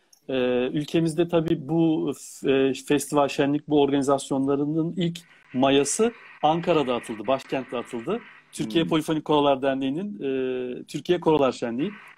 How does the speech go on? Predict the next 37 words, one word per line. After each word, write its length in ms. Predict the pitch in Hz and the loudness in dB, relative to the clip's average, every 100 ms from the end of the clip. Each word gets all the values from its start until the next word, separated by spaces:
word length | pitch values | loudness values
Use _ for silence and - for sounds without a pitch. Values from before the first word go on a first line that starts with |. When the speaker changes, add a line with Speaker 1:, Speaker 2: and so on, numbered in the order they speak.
| - | -2
Speaker 1:
Bu 60 | 175 | 2
yıl 120 | 185 | 2
yirmi 240 | 165 180 | 0 0
beşincisini 560 | 175 175 190 180 - 202 | 0 0 -4 -4 -2 2
yapacaktık 560 | 180 139 180 - 226 196 | 2 2 0 0 0 0
ama 260 | 196 208 208 _ _ 156 | 0 -2 -4 _ _ -6
bu, 340 | 175 185 151 | -4 -2 -2
e, 40 | |
salgından 520 | 147 151 156 160 165 156 | 0 0 0 0 -2 0
dolayı 180 | 151 | 0
yapamadık. 440 | 156 175 151 170 254 _ _ _ - | -2 -2 -4 -6 -10 _ _ _ -6
E, 160 | 143 139 | -4 -2
aslında 440 | 147 - - 214 | -2 -4 -4 0
hocam 280 | 202 196 185 - | 0 0 -4 -6
ülkemizde 480 | 165 196 185 185 | -6 -4 -4 -4
koro 260 | 180 175 185 | -2 0 -2
müziğinin 280 | 180 180 170 | -2 -6 -2
geliştiğini 760 | 156 165 - _ - 175 196 | -2 -4 -10 _ -6 -4 -2
de 140 | 190 156 | -2 0
buradan 300 | 170 156 135 | 0 0 2
görebiliyoruz. 640 | 123 117 113 123 233 - _ _ _ - | 0 0 -2 -2 -2 -8 _ _ _ -2
E, 180 | 147 143 | 2 2
koro 260 | 139 180 185 | 0 0 0
Speaker 2:
Hı 40 | |
hı. 40 | |
Speaker 1:
müziği 240 | 175 165 165 | 0 -2 -2
etkinlikleri 600 | 160 - 170 170 170 165 | -2 -2 -4 0 0 0
çok 200 | - 170 | 0 2
arttı. 480 | 135 127 - 113 104 _ _ - | 0 0 -4 -6 -6 _ _ -6
Koroların 400 | - 165 165 165 | 0 4 4 2
sayısı 420 | 170 151 151 180 - | 0 0 0 -2 0
arttı, 500 | 139 135 - 156 151 | 0 0 -6 -4 -4
şeflerin 580 | - 147 143 147 143 151 | -2 -2 2 0 0 -2
sayısı 380 | 160 147 160 | -2 -2 0
arttığı 260 | 143 - 247 | -2 -2 -6
gibi 280 | 220 165 147 _ _ - | -4 -4 -4 _ _ -4
yani 220 | 135 135 | 0 0